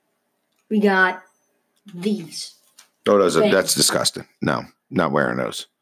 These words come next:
Speaker 1: You don't like 'em?
Speaker 2: No, it's all iridescent, and it looks like something from a spaceship.
Speaker 1: All right. Then the last segment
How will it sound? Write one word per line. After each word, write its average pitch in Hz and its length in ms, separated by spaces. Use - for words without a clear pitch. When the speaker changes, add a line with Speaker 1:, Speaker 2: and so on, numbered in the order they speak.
Speaker 1:
You 190 100
don't 185 100
like 180 140
'em? 175 140
Speaker 2:
No, 87 220
it's - 140
all - 180
iridescent, 71 880
and 60 240
it - 220
looks - 220
like 67 100
something 69 380
from - 180
a - 40
spaceship. - 720
Speaker 1:
All 220 100
right. 170 240
Then 196 120
the 190 80
last 262 560
segment 285 400